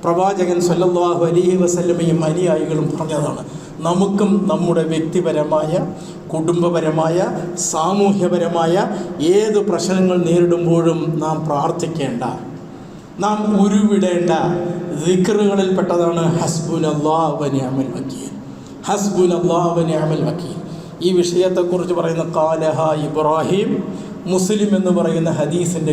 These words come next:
ഗ്രന്ഥങ്ങൾ, ഗ്രന്ഥത്തിൽ വന്ന ഒരു കാര്യം കൂടി ഞാനിവിടെ സൂചിപ്പിക്കുകയാണ്. "ഖാലഹ ഇബ്രാഹിം അലൈഹിസ്സലാം ഹീനമ ഉൽഖിയ ഫിന്നാർ." ഇബ്രാഹിം നബി അലൈഹിസ്സലാമിന് അഗ്നികുണ്ഡത്തിലേക്ക് എറിയപ്പെട്ടപ്പോൾ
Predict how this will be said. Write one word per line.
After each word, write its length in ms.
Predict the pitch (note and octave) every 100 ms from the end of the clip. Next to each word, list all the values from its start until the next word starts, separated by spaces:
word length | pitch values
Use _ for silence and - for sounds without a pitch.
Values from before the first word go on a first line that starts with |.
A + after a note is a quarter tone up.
| C#3
ഗ്രന്ഥങ്ങൾ, 500 | D3 D3 F3 E3+ E3+ F3+
ഗ്രന്ഥത്തിൽ 440 | D3+ E3 G3+ G3+ F#3+ F3
വന്ന 140 | F3 E3
ഒരു 100 | D#3+
കാര്യം 260 | D3 D3 D#3+
കൂടി 140 | E3 E3+
ഞാനിവിടെ 260 | E3 D#3+ -
സൂചിപ്പിക്കുകയാണ്. 720 | F3 E3+ F3+ G3 F#3+ F#3+ A3+ - - - - - - E3+
"ഖാലഹ 440 | F3 F#3+ F#3+ F3 F3 F3+ E3
ഇബ്രാഹിം 600 | D#3 F#3 F3 E3 C#3+ E3 E3 D#3
അലൈഹിസ്സലാം 760 | D#3+ D#3 E3 - D3+ D#3 D#3 D3+ D#3
ഹീനമ 420 | E3 D#3+ D3 D3 E3
ഉൽഖിയ 360 | E3+ E3 - - -
ഫിന്നാർ." 380 | - - - - - - - - - - - E3
ഇബ്രാഹിം 460 | F3+ A3 A3+ F#3 F#3
നബി 160 | F3+ -
അലൈഹിസ്സലാമിന് 800 | - C#3 C3+ C#3 C3 B2 B2+ D#3+ B3 - - - - - -
അഗ്നികുണ്ഡത്തിലേക്ക് 1080 | F#3 F#3 B3 B3 A#3 G#3+ G#3 G#3 G3 F#3+ F3 E3
എറിയപ്പെട്ടപ്പോൾ 800 | D#3+ F3 F3 E3+ - A#2 - -